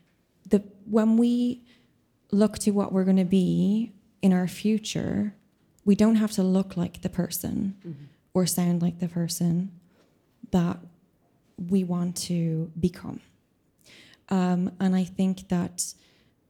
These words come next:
Speaker 1: well, hopefully the idea is that by m-, making that community bigger, that we can give these different voices that opportunity.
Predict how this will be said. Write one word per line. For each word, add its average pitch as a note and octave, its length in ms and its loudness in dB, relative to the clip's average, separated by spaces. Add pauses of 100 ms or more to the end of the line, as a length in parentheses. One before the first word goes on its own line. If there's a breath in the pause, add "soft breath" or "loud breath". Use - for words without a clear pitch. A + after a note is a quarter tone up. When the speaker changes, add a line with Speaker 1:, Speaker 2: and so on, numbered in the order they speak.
Speaker 1:
well, D#3+ 260 -6 (100)
hopefully G3 460 2
the F3+ 200 0
idea F3+ 380 0
is E3+ 240 0
that F3 180 -4
by E3+ 440 0 (760)
m-, G3+ 140 -2 (220)
making F#3 300 0
that F3+ 140 -6
community F3 400 2
bigger, F#3+ 340 0
that - 140 -6
we F3+ 100 -2
can F3 200 -4
give F3+ 320 -2
these - 440 -6 (120)
different - 340 -4
voices - 480 -6
that F3 160 -2
opportunity. - 680 -6